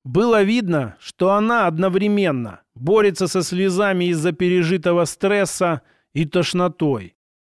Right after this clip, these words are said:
Воняло почти невыносимо. Глаза слезились. «Пойдём наружу», сказал я. «Там песок и должна быть вода в машинах».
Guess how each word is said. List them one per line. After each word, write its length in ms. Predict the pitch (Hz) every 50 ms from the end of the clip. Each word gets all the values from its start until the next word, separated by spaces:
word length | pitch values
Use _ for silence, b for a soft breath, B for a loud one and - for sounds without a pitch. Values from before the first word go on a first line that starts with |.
| _ _ -
Воняло 580 | 131 131 151 190 202 214 226 233 226 214 185 165
почти 480 | 127 - 165 160 - - - - 190 202
невыносимо. 920 | 202 196 190 190 185 190 185 170 - - - 156 127 113 104 95 87 - _ _ _ _ -
Глаза 600 | 135 143 170 185 190 190 170 156 190 214 202 180
слезились. 880 | - - 170 170 175 175 165 156 180 214 196 151 117 98 - - - _ _ _ _ _ _ _ _ _ _ _ -
«Пойдём 400 | 180 196 220 226 269 269 247 226
наружу», 540 | 220 226 233 233 208 143 110 110 - _ _
сказал 540 | _ - - - 147 165 156 175 175 165 160
я. 320 | 160 151 139 107 92 - _ _ _ _ -
«Там 220 | 208 214 208 180
песок 680 | 175 202 190 160 - - 240 226 180 - - - - _ _
и 100 | - 147
должна 440 | 160 160 180 180 170 147 196 214 208
быть 200 | 180 185 170 -
вода 400 | 165 175 180 175 170 202 196 180
в 40 | 147
машинах». 720 | 135 135 147 139 - - 196 196 175 127 92 82 - _